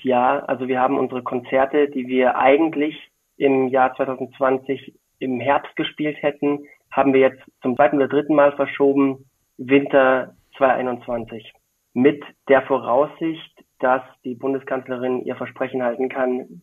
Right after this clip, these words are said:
zwecks Impfangebot et cetera. Wie optimistisch oder pessimistisch man das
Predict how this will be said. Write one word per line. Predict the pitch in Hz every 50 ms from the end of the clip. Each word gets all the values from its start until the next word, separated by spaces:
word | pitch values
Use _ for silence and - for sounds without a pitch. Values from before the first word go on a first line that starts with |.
| _ -
zwecks | - 123 123 - -
Impfangebot | - 139 143 143 - 131 131 131 131 123 131 131 131 -
et | - -
cetera. | - 143 139 - 147 135 139 139 143 143 139 - _ _ _ _ _ _
Wie | - 131 139 135
optimistisch | 135 139 - - 160 147 147 143 143 - 143 139 - - - _
oder | - 135 131 127 127 - _ _
pessimistisch | - - 139 139 139 - 147 139 139 135 135 135 - _ - 135 - -
man | 135 131 131 127
das | 131